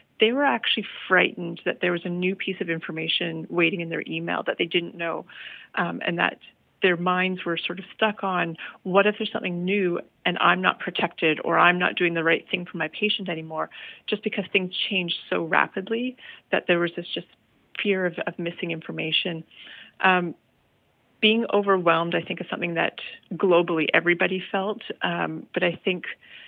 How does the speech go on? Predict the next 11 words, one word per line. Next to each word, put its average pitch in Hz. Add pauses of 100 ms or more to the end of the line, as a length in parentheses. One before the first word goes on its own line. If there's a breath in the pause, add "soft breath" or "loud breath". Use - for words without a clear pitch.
(160 loud breath)
um, 170
from 180
the, 170 (160)
the 196
frontline 175 (120)
staff 170
really 165
being 165
in 190
those 180
rooms 160